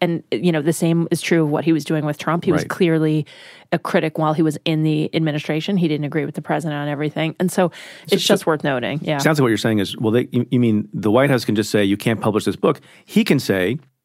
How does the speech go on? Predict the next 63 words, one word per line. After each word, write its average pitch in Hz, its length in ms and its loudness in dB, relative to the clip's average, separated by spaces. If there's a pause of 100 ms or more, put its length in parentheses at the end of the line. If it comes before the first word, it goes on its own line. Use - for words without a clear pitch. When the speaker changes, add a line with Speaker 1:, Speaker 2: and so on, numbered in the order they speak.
Speaker 2:
and 107 140 -2
he's 107 180 0
setting 107 300 0
the 101 80 -2
table 131 280 0
for 107 120 0
this 92 320 -2 (200)
with 104 140 0
the 101 60 -2
letter 101 260 2
that, 95 200 -2
that 104 100 2
his 98 100 0
lawyer 110 140 4
sent 104 220 0
to 107 60 0
the 95 80 2
White 110 140 0
House 101 160 -2
office. 135 320 -2 (100)
Speaker 1:
"You 196 140 4
didn't 175 160 4
even 156 180 -2
deserve 135 320 -2
review." 135 320 -6 (200)
Right. 170 100 2
Speaker 2:
Yeah, 110 200 0
I'm 123 120 0
Speaker 1:
Yeah. - 60 -2
Speaker 2:
publishing 175 300 2
it 160 80 4
anyway. 156 440 0 (160)
They're 170 180 4
not 156 420 4
gonna 160 120 4
be 135 120 4
able 113 160 2
to 104 60 0
stop 147 340 -2
him 98 80 0
from 98 160 -2
publishing 113 420 -2
the 101 60 2
book. 98 280 0
And 113 100 2
then 110 280 2
the 104 100 0
White 131 220 2
House 123 160 0
can 101 100 -2
sue - 160 -6
him. - 460 -4
Speaker 1:
Right. 170 240 -2
Now, 226 260 4
here's 196 240 2
my 185 120 0
question 202 320 -2
for 160 120 -4
you. 147 240 -2 (220)
They 254 160 2
don't 320 300 2
really 170 520 2
care 156 580 -4